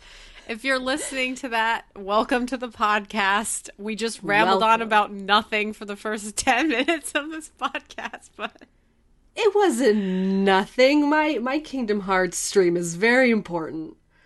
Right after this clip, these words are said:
Speaker 2: Um,
Speaker 1: Normally, everybody, we talk about movies. We just talked about The Green Knight the other day. That was awesome. We
Speaker 2: Yes, we, we are, we are primarily a movie and series podcast, but
Speaker 1: Yes.
Speaker 2: sometimes we do talk about,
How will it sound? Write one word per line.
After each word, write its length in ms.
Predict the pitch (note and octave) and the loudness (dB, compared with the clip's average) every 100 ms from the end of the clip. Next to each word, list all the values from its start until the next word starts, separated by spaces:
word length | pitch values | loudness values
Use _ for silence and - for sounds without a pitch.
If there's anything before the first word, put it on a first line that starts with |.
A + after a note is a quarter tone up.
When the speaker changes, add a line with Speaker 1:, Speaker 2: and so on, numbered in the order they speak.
| _ _ _ _ _ | _ _ _ _ _
Speaker 2:
Um, 260 | - G#3+ A3+ | -12 -6 -2
Speaker 1:
Normally, 560 | A#3 B3+ C#4 D4 D4 | 2 4 2 0 2
everybody, 540 | C#4+ C4 C4+ B3+ C4+ D4+ | 2 2 -2 0 0 0
we 120 | B3 | -2
talk 300 | G#3 A#3 B3 | -6 -4 -4
about 260 | C4+ B3 A3 | -2 -2 -2
movies. 520 | A#3 A#3 G3+ E3+ F3+ - - _ | -6 -8 -10 -10 -12 -18 -20 _
We 440 | F#3 G3+ G#3+ G#3+ - - | -8 -4 -4 -8 -16 -20
just 400 | - G#3 G#3+ - | -8 -6 -6 -6
talked 260 | B3+ B3 | -6 -6
about 240 | B3 B3 A#3+ | -6 -8 -8
The 80 | G3 | -10
Green 340 | F3+ G#3 A3+ | -10 -12 -10
Knight 340 | G3 G3+ A3+ - | -6 -6 -6 -10
the 140 | - G#3+ | -6 -6
other 200 | G#3+ G#3+ | -4 -4
day. 360 | G#3+ G#3+ A3 - | -4 -4 -4 -4
That 180 | F3 - | -4 -4
was 160 | G3+ - | -10 -8
awesome. 640 | F3+ F#3+ G#3+ G#3 G3+ G3+ G3+ _ _ _ _ - | -4 -4 -6 -12 -14 -16 -20 _ _ _ _ -18
We 360 | F3+ F#3 F#3 F3+ | -16 -14 -12 -6
Speaker 2:
Yes, 300 | F3+ E3 - | -6 -6 -6
we, 180 | F#3 F3 | -6 -6
we 320 | E3 F3 - - | -6 -8 -6 -8
are, 260 | G#3+ G3 F#3+ | -4 -2 -2
we 160 | F#3 - | -4 -8
are 160 | - G#3+ | -2 -2
primarily 840 | A3 A3+ G#3 G3+ G3 F3 D3 D3 - | 0 2 2 4 4 2 -2 -6 -8
a 160 | F3+ E3+ | -4 -2
movie 460 | E3 E3 E3 D#3 | -2 -2 -2 -4
and 100 | C#3+ | -4
series 520 | C#3+ D#3+ C#3+ C3+ - | -6 -8 -6 -8 -10
podcast, 560 | - C#3+ C3 - - - | -12 -14 -14 -16 -18 -14
but 100 | D3+ | -14
Speaker 1:
Yes. 80 | - | -10
Speaker 2:
sometimes 680 | G3 F#3 G3 F3+ E3+ E3 - | -6 -6 -4 -6 -6 -8 -12
we 300 | F3 F3+ F3+ | -8 -2 -2
do 240 | E3+ D#3+ | 0 -4
talk 300 | D#3 D#3 - | -4 -10 -12
about, 440 | D#3+ D3 C#3 D#3 | -12 -10 -10 -10